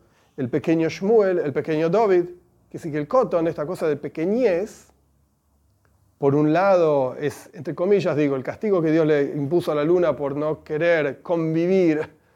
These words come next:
con el sol, por así decir, pero por otro lado vemos que tiene una virtud,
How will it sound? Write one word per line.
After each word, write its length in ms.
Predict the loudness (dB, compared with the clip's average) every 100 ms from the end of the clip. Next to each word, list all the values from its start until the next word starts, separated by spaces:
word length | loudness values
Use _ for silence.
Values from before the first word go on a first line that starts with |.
| _
con 160 | -8 -2
el 120 | -2
sol, 440 | 2 0 2 -2 -6 -8
por 120 | -4
así 160 | 0 2
decir, 460 | 2 4 2 2 -2 _ _ _ _ _ _ _ _
pero 140 | -10 -6
por 120 | -4
otro 120 | 2
lado 220 | 4 4
vemos 160 | 2 -4
que 80 | -6
tiene 200 | -8 -8
una 120 | -8
virtud, 320 | -4 -2 -2